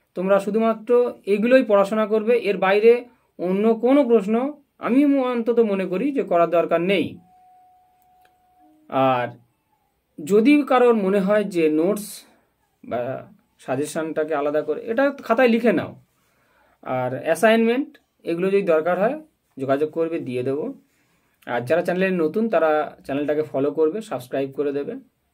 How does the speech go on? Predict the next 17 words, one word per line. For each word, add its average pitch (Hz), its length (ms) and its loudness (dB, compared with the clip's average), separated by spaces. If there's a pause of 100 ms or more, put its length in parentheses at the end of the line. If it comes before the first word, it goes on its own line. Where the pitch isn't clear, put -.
(1300)
আমি 135 420 -4 (420)
সমস্ত 220 500 -4
আপডেট, 196 600 4 (1080)
নেতাজি, 175 720 -2 (260)
ক্যালকাটা, 165 520 0
রবীন্দ্রভারতী, 165 800 0
যে 202 120 -2
কোনো 262 320 2
ইউনিভার্সিটি, 233 1080 2 (200)
মোটামুটি 226 320 0
এডুকেশন 262 580 2
রিলেটেড 269 400 2
সমস্ত 262 600 0 (340)
নিউজগুলোর 240 540 4
আপডেট 202 320 2
দিয়ে 170 240 -2
দেবো, 214 360 0